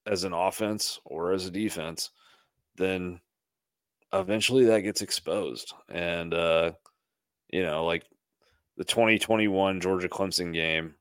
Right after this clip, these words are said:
when that center for Clemson was starting his first game, like,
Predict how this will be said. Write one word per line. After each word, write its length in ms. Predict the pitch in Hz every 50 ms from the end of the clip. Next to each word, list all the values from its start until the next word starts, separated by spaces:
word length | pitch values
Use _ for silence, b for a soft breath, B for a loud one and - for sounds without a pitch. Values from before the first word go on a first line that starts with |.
| _ _
when 160 | - 85 87
that 220 | 90 92 87 -
center 540 | - - - 101 98 95 90 87 82 80 - _ _ _ _ _ _
for 160 | - - 87
Clemson 560 | 82 - 92 92 87 - - 85 80 78 76
was 240 | 76 78 78 - - - _ _ _ _ _ _ _ _ _ _ _ _ _ _ _
starting 440 | - - - - 85 85 87 87 85
his 120 | 85 80
first 300 | - - 90 87 82 -
game, 360 | - 82 80 80 80 80 78
like, 240 | 76 76 76 73 71